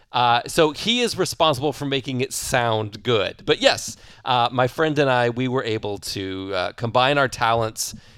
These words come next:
to make that cool. So I, I, I appreciate, uh, Joshua Labuda for helping me with that, and that's, that's where that came from. We did not, uh, didn't buy that from somewhere, did not have someone else do it. Uh, I was able to, uh,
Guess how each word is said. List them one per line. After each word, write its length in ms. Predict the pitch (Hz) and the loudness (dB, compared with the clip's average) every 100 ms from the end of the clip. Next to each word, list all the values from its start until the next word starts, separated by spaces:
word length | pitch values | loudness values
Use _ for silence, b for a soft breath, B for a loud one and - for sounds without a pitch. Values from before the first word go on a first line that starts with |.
| B | B
to 100 | 113 | -2
make 240 | 110 113 | -2 -2
that 260 | 117 107 - | 0 -2 -2
cool. 240 | - 107 | -6 -4
So 220 | 101 117 | -2 0
I, 140 | 104 117 | 0 0
I, 200 | 113 110 - | 0 -2 -2
I 120 | 104 | -4
appreciate, 640 | 104 - 143 127 107 104 101 | -6 -6 -8 -4 -4 -6 -8
uh, 220 | 92 98 113 | -8 -8 -8
Joshua 460 | 117 101 95 101 | -4 -4 -4 -8
Labuda 480 | 95 90 98 92 90 | -8 -8 -8 -6 -8
for 320 | - 98 92 - B B | -8 -8 -8 -10 B B
helping 360 | 202 208 202 | 0 0 0
me 120 | 180 175 | 0 0
with 180 | 160 | 0
that, 380 | 127 139 135 - | 0 2 2 -2
and 240 | - 127 120 | -4 -2 4
that's, 340 | 151 180 - | 4 2 -4
that's 240 | - 170 180 | -2 -2 0
where 100 | 185 | -4
that 160 | 185 | -4
came 180 | 175 160 | -4 -8
from. 220 | - 82 | -8 -8
We 100 | 98 | -8
did 220 | 98 113 120 | -6 -6 -4
not, 360 | 123 123 117 | -4 -4 -4
uh, 380 | 110 107 107 107 | -4 -2 -2 -4
didn't 320 | 104 117 117 | -8 -10 -6
buy 200 | 117 117 | -2 -2
that 220 | 117 120 | -2 -4
from 160 | - 117 | -6 -10
somewhere, 460 | - 113 113 113 104 | -6 -6 -4 -6 -6
did 160 | 104 | -8
not 160 | 104 104 | -8 -6
have 160 | 107 | -6
someone 240 | - 110 110 | -6 -6 -6
else 140 | 107 | -6
do 200 | 113 107 | -6 -6
it. 140 | 107 - b b b b | -6 -10 b b b b
Uh, 320 | - 98 95 98 | -4 0 0 -2
I 160 | 95 | -4
was 200 | 98 98 | -4 -2
able 280 | 104 98 101 | -4 -4 -6
to, 420 | 92 - 92 90 | -8 -8 -6 -4
uh, 260 | 90 85 90 | -4 -6 -8